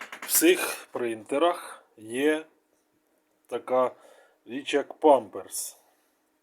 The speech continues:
Ось його називають абсорбер, ну, в народі його називають памперс. Тобто це така ємність, куди відпрацьовані чорнила стікають.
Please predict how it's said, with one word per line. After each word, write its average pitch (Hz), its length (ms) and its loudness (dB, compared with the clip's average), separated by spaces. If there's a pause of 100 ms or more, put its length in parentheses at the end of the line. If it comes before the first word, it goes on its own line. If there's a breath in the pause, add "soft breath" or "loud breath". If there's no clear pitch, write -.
(540)
Ось 98 320 -14
його 113 240 -6
називають 101 400 -8
абсорбер, 156 640 2
ну, 135 140 -8
в 117 80 -8
народі 113 360 -2
його 110 240 -6
називають 104 520 -4
памперс. 104 640 -2
Тобто 104 260 -16 (100)
це 123 320 -4 (680 loud breath)
така 117 640 0 (920 loud breath)
ємність, 120 800 0
куди 143 540 0 (560)
відпрацьовані 131 880 -2
чорнила 123 640 -4 (640 soft breath)
стікають. - 1080 -6